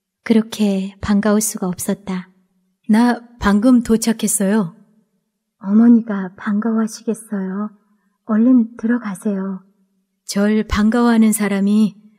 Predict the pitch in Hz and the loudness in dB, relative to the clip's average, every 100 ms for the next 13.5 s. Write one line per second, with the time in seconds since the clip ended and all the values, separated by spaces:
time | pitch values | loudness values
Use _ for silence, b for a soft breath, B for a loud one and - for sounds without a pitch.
0 | b b b - 202 240 262 226 202 202 | b b b -2 4 6 6 4 0 -2
1 | 214 208 170 - - - 196 214 214 214 | -2 -2 -4 -12 -12 -6 -2 0 0 0
2 | 208 196 190 208 214 190 - 185 175 175 | 0 -2 -2 0 -2 -4 -6 -4 -2 -2
3 | 180 233 233 _ _ _ _ _ _ _ | -2 -4 -6 _ _ _ _ _ _ _
4 | _ _ _ _ _ _ _ _ _ _ | _ _ _ _ _ _ _ _ _ _
5 | _ _ _ _ _ - 240 254 269 247 | _ _ _ _ _ 0 2 2 0 -2
6 | 226 214 220 240 220 156 - - 269 254 | -2 -4 0 0 0 -4 -10 -4 -4 -2
7 | - 226 220 214 208 190 196 240 - _ | -2 0 2 0 0 0 -2 -4 -8 _
8 | _ _ _ _ _ - 233 233 214 196 | _ _ _ _ _ -4 0 2 0 0
9 | 196 196 170 - _ _ _ _ _ - | 0 -2 -4 -10 _ _ _ _ _ -6
10 | - 240 226 226 214 208 202 196 196 - | 0 2 0 0 -2 -2 -2 -2 -4 -10
11 | _ _ - 196 196 214 208 - 233 226 | _ _ -4 -2 0 0 0 0 0 0
12 | 202 185 - 220 220 220 208 196 196 - | -2 -4 0 2 4 4 2 -2 -6 -6
13 | 208 - 190 185 190 | -6 -2 0 0 -2